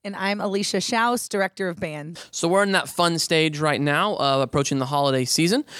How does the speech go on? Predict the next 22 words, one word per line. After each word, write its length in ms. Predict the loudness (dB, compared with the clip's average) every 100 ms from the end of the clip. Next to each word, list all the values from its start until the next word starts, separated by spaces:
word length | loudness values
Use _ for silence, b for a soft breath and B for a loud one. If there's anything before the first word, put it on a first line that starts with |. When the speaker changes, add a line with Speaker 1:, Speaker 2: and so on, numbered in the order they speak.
| B 0
Speaker 2:
which 300 | 2 2 0
means 340 | 0 2 0
that 160 | 0 0
life 200 | 0 0
is 120 | -2
chaotic. 440 | 0 0 -2 -6 B B
So, 220 | -2 0
Missus 440 | 2 0 0 -2 -4
Schaus, 460 | -4 0 0 0
what 200 | -2 0
is 140 | 0 0
life 340 | 0 0 -2
like 420 | -4 0 0 0
in 120 | 0 0
a 80 |
band 520 | 0 0 0 2 2 2
room 400 | 0 2 0 -2 B
leading 400 | -2 0 2 2
up 120 | 0
to 100 | -2
the 80 | -2
holiday? 380 | 0 0 -2